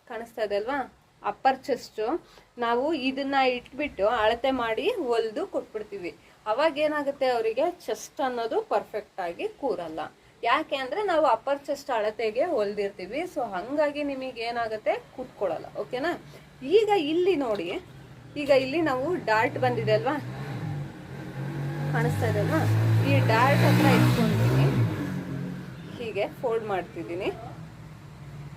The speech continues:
ಈ ಡಾರ್ಟಿಂದ ಈ ಕಡೆಗೆ ಇಲ್ಲಿ ನಿಮ್ಗೆ ಇಲ್ಲಿ ಜಾಯಿನ್ ಆಗಿರುತ್ತಲ್ಲ,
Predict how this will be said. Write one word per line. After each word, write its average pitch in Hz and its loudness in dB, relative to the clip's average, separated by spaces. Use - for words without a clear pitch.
ಈ - 0
ಡಾರ್ಟಿಂದ 254 4
ಈ - 0
ಕಡೆಗೆ 240 4
ಇಲ್ಲಿ 302 6
ನಿಮ್ಗೆ 254 -2
ಇಲ್ಲಿ 254 -2
ಜಾಯಿನ್ 247 2
ಆಗಿರುತ್ತಲ್ಲ, 240 -2